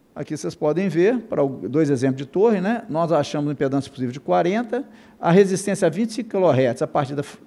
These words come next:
da, é transformada rápida, foi cinquenta e três ohms, quarenta e sete a cinquenta e oito com o instrumento da Megabras. Nessa outra torre, mas a resistência em cem hertz era setenta e três ohms, olha a diferença, né? Duzentos e três, onze vírgula seis,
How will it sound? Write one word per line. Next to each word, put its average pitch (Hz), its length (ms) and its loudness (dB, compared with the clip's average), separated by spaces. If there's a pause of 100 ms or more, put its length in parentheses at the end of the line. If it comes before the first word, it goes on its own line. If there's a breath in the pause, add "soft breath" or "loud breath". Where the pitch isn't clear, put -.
(140)
da, 107 180 -8 (420)
é 120 60 -10
transformada 131 460 -4
rápida, 123 320 -4
foi 123 220 0
cinquenta 143 440 -2
e 127 60 0
três 131 420 -2
ohms, 185 460 -2 (300 loud breath)
quarenta 202 400 0
e 190 80 0
sete 180 280 -4
a 185 40 -6
cinquenta 165 420 -6
e - 20 0
oito 185 240 0
com - 80 -8
o 185 40 -4
instrumento 147 320 -4
da 156 80 -4
Megabras. 123 600 -4 (160 loud breath)
Nessa 185 280 2
outra 190 260 2
torre, - 300 -6
mas 143 140 2
a 170 40 6
resistência 175 580 2
em 143 60 0
cem 139 180 -2
hertz 196 280 2
era 202 120 0
setenta 214 400 -4
e 180 60 -2
três 120 320 -2
ohms, 107 220 -4
olha 127 140 -2
a - 20 -2
diferença, 123 560 -6 (360 soft breath)
né? 117 180 -12 (600 soft breath)
Duzentos 175 380 0
e 180 60 -6
três, 127 500 -2 (260)
onze 147 240 0
vírgula 139 280 -2
seis, 208 520 -2